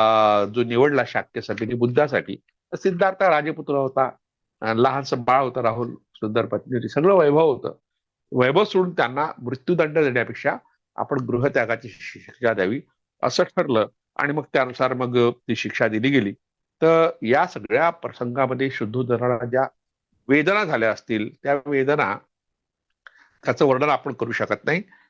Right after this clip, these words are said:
आणि मग शुद्धोधनाचा जो शेवट आहे त्याबद्दल, अ, एक वर्णन केलंय की जेव्हा सिद्धार्थाकडे शुद्धोधन गेले आणि त्यांनी पाहिलं की इतका मोठा मुलगा आपला झालेला आहे आणि मग, अ,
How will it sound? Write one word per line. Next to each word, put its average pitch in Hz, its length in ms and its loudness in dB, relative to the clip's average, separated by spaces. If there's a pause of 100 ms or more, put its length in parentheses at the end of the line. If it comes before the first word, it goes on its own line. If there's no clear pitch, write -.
(160)
आणि 160 800 -4 (380)
मग 147 180 0
शुद्धोधनाचा 185 760 2
जो 190 320 -2
शेवट 180 460 0
आहे 104 180 -2
त्याबद्दल, 143 580 0 (520)
अ, 113 100 0 (420)
एक 151 260 -4
वर्णन 139 420 2
केलंय 113 360 -2
की 147 260 -12 (400)
जेव्हा 135 340 4
सिद्धार्थाकडे 131 760 -2
शुद्धोधन 117 540 -2
गेले 123 280 0 (400)
आणि 139 160 -2
त्यांनी 147 240 -2
पाहिलं 160 360 0
की 165 320 -6 (300)
इतका 170 380 0
मोठा 135 340 -2
मुलगा 135 300 2
आपला 123 220 -2
झालेला 113 380 0
आहे 107 260 0 (480)
आणि 131 240 -2
मग, 143 300 0
अ, 147 380 4